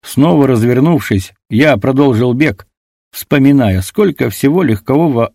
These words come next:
автотранспорта было в колонне. По моим расчётам, должно было остаться всего две легковые машины.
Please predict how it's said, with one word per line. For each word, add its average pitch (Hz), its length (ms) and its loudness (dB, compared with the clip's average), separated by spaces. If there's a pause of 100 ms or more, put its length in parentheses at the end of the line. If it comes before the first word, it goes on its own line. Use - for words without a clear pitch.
автотранспорта 127 840 -4
было 127 260 2
в 98 60 -12
колонне. 85 640 -4 (1200)
По 87 140 0
моим 139 300 4
расчётам, 123 640 -2 (220)
должно 127 400 0
было 143 220 4
остаться 123 420 -2
всего 127 360 0
две 117 260 2
легковые 113 580 0
машины. 104 540 -2